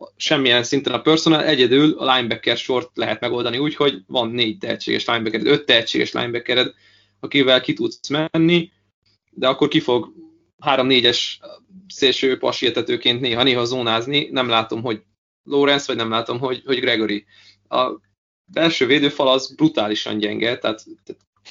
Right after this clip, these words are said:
tényleg a harmincötödik hely se lenne túlzó szerintem, mert, ö, jelenleg úgy nézünk ki, hogy vagy Carlos Watkins fog Tristan Hill-lel bent lenni, vagy pedig Neville Gallimore.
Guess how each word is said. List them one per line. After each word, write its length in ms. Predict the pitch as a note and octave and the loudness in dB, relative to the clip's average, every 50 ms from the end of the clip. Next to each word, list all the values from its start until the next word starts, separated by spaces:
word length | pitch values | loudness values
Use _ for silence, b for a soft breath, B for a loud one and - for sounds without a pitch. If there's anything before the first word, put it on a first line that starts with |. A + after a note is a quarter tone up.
| - - | -4 -2
tényleg 240 | C#3+ A#2 A2 - - | 0 0 0 0 -2
a 100 | - A#2+ | -4 -2
harmincötödik 1200 | A#2+ D3 E3 D#3+ D#3+ D#3+ D#3+ - - - - - - - - - - F#3 E3 - B2 G#2+ A2 G#2+ - | 2 2 4 4 4 4 2 2 -2 -8 -14 -18 -20 -20 -20 -6 0 0 2 2 2 0 -2 -2 -2
hely 180 | - A2+ A2+ G#2+ | 0 0 0 0
se 140 | - A#2+ | 0 0
lenne 300 | A2+ A2+ A2 A2 A2 A2 | 0 0 0 -2 -4 -6
túlzó 320 | - - A#2 A#2 A2 A#2+ A2+ | -4 -4 -4 -2 -2 -2 -4
szerintem, 600 | - - A2 A2 A#2 A2+ - A2+ A#2+ B2 - - b b b b b b b b b b b b b b b b b _ | -2 -2 -4 -2 -4 -2 0 0 0 0 -2 -10 b b b b b b b b b b b b b b b b b _
mert, 420 | - G#2 A#2+ A#2+ A#2+ A#2+ A#2 - - | -8 -4 0 2 2 2 2 2 2
ö, 360 | B2+ A#2+ B2 B2 B2+ B2+ - - _ | 2 4 4 2 2 0 -2 -4 _
jelenleg 360 | - D3 C#3+ C#3+ C#3 C#3 C#3 | 2 4 6 6 6 6 4
úgy 140 | D3 D3 C#3 | 4 2 2
nézünk 240 | C3+ B2+ B2+ C3 B2+ | 2 2 0 0 0
ki, 100 | - C3 | 0 0
hogy 80 | A#2+ | 2
vagy 180 | G#2+ C3 B2+ - | 2 0 -2 0
Carlos 380 | - C3 B2 B2 A#2+ A#2 - | 0 0 0 0 -2 -4 -2
Watkins 560 | A#2+ B2 A#2+ A#2+ - - B2+ B2 A#2+ A#2+ - - - _ _ _ _ _ _ _ _ _ _ _ | 0 0 0 0 -2 -6 -6 -6 -6 -6 -10 -18 -20 _ _ _ _ _ _ _ _ _ _ _
fog 560 | _ _ _ _ _ C#3 C#3 C3 - - - _ _ _ _ _ _ _ - - _ - | _ _ _ _ _ -2 -2 -2 -4 -6 -20 _ _ _ _ _ _ _ -20 -20 _ -6
Tristan 420 | - D#3 E3 - - D#3+ D3 C#3+ | -4 -4 -4 -2 -2 -2 0 2
Hill-lel 500 | D3+ D3+ C#3+ C#3+ C#3 C#3+ C#3 C#3 C#3 - | 2 2 4 4 4 4 4 2 0 -4
bent 400 | - - C#3 C#3+ C#3 C#3 C#3+ C#3+ | -10 -8 -4 -2 -2 -2 -2 -2
lenni, 260 | D3+ C#3 C3+ C#3 C#3 C3+ | -2 -2 0 0 2 2
vagy 220 | C3+ C3+ C3+ - | 2 0 0 -2
pedig 300 | - B2+ B2+ C3 B2+ F#2+ | -4 -2 -2 -2 -4 -4
Neville 280 | G#2+ A#2+ A2 G#2+ A#2 A2 | -2 -2 0 0 0 0
Gallimore. 480 | A2+ A2 G#2+ G#2+ G#2+ G#2+ A#2 C3 - | 0 0 -2 -2 -4 -4 -4 -4 -6